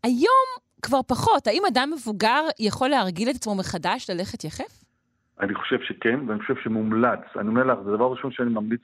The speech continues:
Speaker 2: לחולים, המטופלים שמגיעים אליי עם בעיות בכף רגל. תתחילו ללכת יחפים, יח-, לפחות בבית. אני רוצה להגיד לך, אנחנו היינו בהלם.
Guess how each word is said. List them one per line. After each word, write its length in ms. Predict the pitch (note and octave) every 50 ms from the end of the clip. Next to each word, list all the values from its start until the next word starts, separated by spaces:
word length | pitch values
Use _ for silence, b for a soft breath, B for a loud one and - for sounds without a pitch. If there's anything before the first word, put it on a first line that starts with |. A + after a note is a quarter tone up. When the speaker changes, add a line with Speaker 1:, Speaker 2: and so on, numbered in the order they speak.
| _ -
Speaker 2:
לחולים, 540 | A2 - - A2 G#2 A#2 B2 A#2+ B2+ B2 A#2+ - - -
המטופלים 520 | A2 - G#2 - - G2 - G#2 G#2+ A#2+ A#2
שמגיעים 380 | - A#2 A2 G#2 A2 A2 A2+
אליי 160 | A2+ A2 A2
עם 60 | A2 G#2 -
בעיות 180 | G2+ G2+ G#2 - G2+
בכף 320 | - - G2+ - - -
רגל. 220 | G2+ G2 F2+ F2+ F2 - _ -
תתחילו 640 | A2+ A2 - - - - B2+ B2+ B2 C3 C#3+ - - -
ללכת 540 | G2+ G2+ G#2 G#2+ A2+ - - B2 - - A2
יחפים, 560 | G2+ - - G2+ - _ - A#2 B2 C3 C3 A#2+
יח-, 220 | G2+ - - - -
לפחות 720 | - - - - - - - - - E3 G3 G#3 G#3 G#3+ -
בבית. 480 | - A2 F2+ F#2 F2+ D#2 D2+ - _ _ B B B B B B B -
אני 80 | A#2+
רוצה 120 | A#2+ - -
להגיד 180 | A2+ A#2 D3+
לך, 160 | E3 - - A2+
אנחנו 240 | A2 A2+ - -
היינו 160 | A#2 A2+ F3 D3
בהלם. 420 | A2+ G#2 F#2 G#2+ B2 C3+ A#2